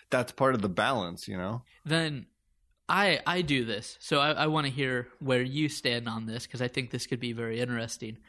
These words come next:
Speaker 2: Um,
Speaker 1: Oh, you're an asshole. I, I'll tell you right now already. <laughs>
Speaker 2: Yeah, actually, I am.
Speaker 1: Sorry.
Speaker 2: I, th-, this is
Speaker 1: <laughs>
Speaker 2: going that way. Do you feel, so, you know, a lot of museums don't have guards everywhere. Um, you've handled work. I've handled work.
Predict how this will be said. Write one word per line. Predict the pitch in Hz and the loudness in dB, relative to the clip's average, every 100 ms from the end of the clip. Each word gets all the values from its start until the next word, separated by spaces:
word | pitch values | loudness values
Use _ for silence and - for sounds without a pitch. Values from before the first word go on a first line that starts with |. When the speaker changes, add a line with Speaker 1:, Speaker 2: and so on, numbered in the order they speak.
| - - _ - | -20 -20 _ -10
Speaker 2:
Um, | 117 113 | 0 2
Speaker 1:
Oh, | |
you're | 104 113 | 4 4
an | 98 | 2
asshole. | 90 87 98 80 | 0 -2 -2 -4
I, | 87 92 | -4 -2
I'll | 87 92 | 0 0
tell | - 90 | -2 -6
you | 87 | -4
right | 82 87 | -4 -4
now | 90 | -2
already. | 87 98 95 107 | 0 0 0 0
<laughs> | - | 0
Speaker 2:
Yeah, | 170 156 | 2 2
actually, | 135 131 - 143 127 | 2 -2 0 2 4
I | 123 | 4
am. | 131 113 | 4 6
Speaker 1:
Sorry. | 131 | 4
Speaker 2:
I, | 135 | 6
th-, | 196 147 147 | 6 4 4
this | 143 - | 2 4
is | 135 127 | 4 4
Speaker 1:
<laughs> | |
Speaker 2:
going | 135 127 127 | 4 2 0
that | 127 | -2
way. | 127 120 - - - - - _ _ _ 170 139 | -2 -4 -8 -18 -20 -20 -20 _ _ _ -8 -4
Do | 156 | -2
you | 147 165 196 | 0 0 -2
feel, | 190 - 151 131 120 123 - | -4 -2 2 4 2 0 -4
so, | - 156 139 | -2 -2 -2
you | 156 | -4
know, | 135 113 113 - | -4 -4 -6 -4
a | |
lot | 143 165 | 0 0
of | 151 | 0
museums | 135 120 135 147 117 | 0 0 0 -2 -2
don't | 120 110 | -2 -2
have | 123 139 110 | -4 -4 -4
guards | - 104 95 107 - - | -6 -6 -8 -12 -14 -12
everywhere. | 110 107 104 - 120 _ | -10 -8 -10 -12 -16 _
Um, | - 113 110 107 110 - _ _ _ _ _ _ _ _ _ _ _ _ _ _ _ | -8 -6 -6 -6 -10 -16 _ _ _ _ _ _ _ _ _ _ _ _ _ _ _
you've | 156 156 180 151 | -4 0 2 0
handled | 143 123 113 107 107 - _ | -2 -2 -2 -6 -8 -14 _
work. | 117 110 123 - | -8 -4 -4 -4
I've | 135 117 | -4 -4
handled | 117 107 104 | -6 -8 -10
work. | 110 110 123 - | -10 -8 -8 -10